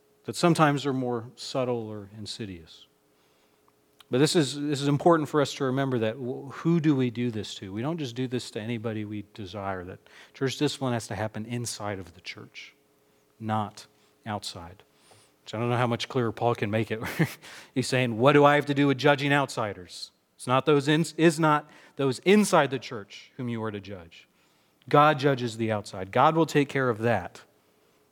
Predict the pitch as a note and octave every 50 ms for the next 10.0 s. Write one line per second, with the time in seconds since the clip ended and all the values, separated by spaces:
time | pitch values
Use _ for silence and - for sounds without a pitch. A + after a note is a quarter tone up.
0 | _ _ - A2+ A#2 A#2+ A#2+ A2 A#2 A2 - C3 A#2+ - - A#2+ A2 G#2+ F2+ F#2+
1 | G2+ G2+ F#2+ E2+ - - - - C3 B2 - C3+ A2+ B2+ A#2+ - - C#3+ B2+ A#2+
2 | - B2+ A2 A2 G#2+ A#2 A2+ A2+ A2 A2 A2 A2+ G#2+ G2 - - - - B2 A#2
3 | A2+ A2+ G#2+ G2+ G2 F#2 F#2 _ _ _ _ _ _ - G#2+ G2+ G2 G2+ - -
4 | A#2 G2 F#2 - - - - - - _ _ _ _ _ _ _ _ _ _ _
5 | _ _ _ _ _ _ _ _ - - B2 A#2 G#2 A2+ A#2 A#2 - - B2+ A#2+
6 | A2 A#2 A#2 A2 A2 A2 G#2 G2 F#2+ F#2+ F#2+ G2+ G2 - - - - - _ _
7 | _ _ _ _ _ _ _ - C3+ B2+ C3 - - E3 C#3+ C#3+ D3+ C#3+ - D3+
8 | C3+ B2+ B2+ A#2 B2+ C3+ C3 C3 C3 B2+ C3 C#3 D3 C#3 - D#3 D3 E3 F3 F3+
9 | D#3+ E3 D#3+ D#3 - - E3+ F3+ E3+ D#3 B2+ C3 C3 B2+ - - D#3 D#3+ D#3+ C#3